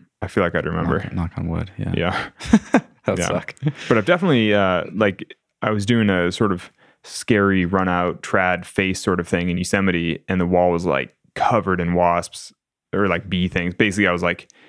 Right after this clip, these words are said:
Speaker 1: trying to time my climbing to, like, the swarm of stuff around me. And I don't think I wound up getting stung, but it, you know, it was obviously really scary.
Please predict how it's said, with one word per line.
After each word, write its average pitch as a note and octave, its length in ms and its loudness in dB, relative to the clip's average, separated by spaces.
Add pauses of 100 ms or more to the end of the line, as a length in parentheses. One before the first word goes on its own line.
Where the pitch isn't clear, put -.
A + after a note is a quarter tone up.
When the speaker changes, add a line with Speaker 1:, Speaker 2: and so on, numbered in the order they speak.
(160)
Speaker 1:
trying G2+ 260 0
to F2+ 60 -2
time F#2+ 460 0
my E2+ 160 0
climbing F2 580 -4
to, F2+ 160 -6
like, F2 240 -2
the F#2+ 80 -8
swarm F2+ 480 -4
of E2+ 80 -8
stuff - 380 -6
around E2+ 260 -2
me. E2+ 180 -4 (120)
And G2 100 -2
I G#2 40 -2
don't C#3 260 -2
think D3 240 -2
I - 20 2
wound C#3 180 0
up A#2 60 -6
getting B2+ 160 0
stung, C3 320 0
but - 100 0
it, C#2 140 0
you D2 160 -2
know, F2 60 0
it - 60 -8
was F2 100 -2
obviously F2 240 -2
really F2+ 240 -2
scary. F#2+ 340 -4